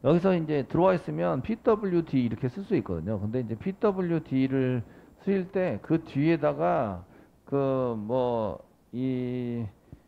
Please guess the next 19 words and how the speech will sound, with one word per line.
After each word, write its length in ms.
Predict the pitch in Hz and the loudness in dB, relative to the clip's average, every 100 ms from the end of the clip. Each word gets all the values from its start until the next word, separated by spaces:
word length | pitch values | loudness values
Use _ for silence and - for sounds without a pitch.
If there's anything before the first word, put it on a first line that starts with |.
| _ _ _ _ _ _ _ _ _ _ _ _ _ | _ _ _ _ _ _ _ _ _ _ _ _ _
내용을, 720 | 104 113 160 190 202 185 143 | -2 4 6 6 4 2 4
여기에 300 | 127 160 202 | 4 4 4
있는 200 | 202 170 | 2 2
내용을 360 | 135 175 202 196 | 4 4 4 2
좀 160 | 190 170 | 0 2
보자라고 680 | 139 139 151 139 120 120 | 2 2 2 2 0 0
이제 420 | 110 104 113 98 | -2 -2 -2 0
옵션 320 | 90 92 165 151 | -2 -4 -2 -2
같은 260 | 135 127 | -2 -2
걸 120 | 120 107 | 0 0
쓸 140 | 156 | -2
수 120 | 170 | 0
있으신데요. 680 | 147 98 95 85 85 127 98 - | 0 0 -4 -4 -2 -2 -2 -4
그때는 320 | - 147 127 | -4 -2 -2
이제 100 | 120 | -2
빼기 380 | 165 202 226 208 | 0 -2 -2 -4
두 240 | 123 113 | -2 -2
개 320 | 143 180 240 | 0 0 -2
사용하시고요. 880 | 220 151 131 110 92 73 73 90 156 | -2 0 0 -2 -6 -6 -4 -2 -2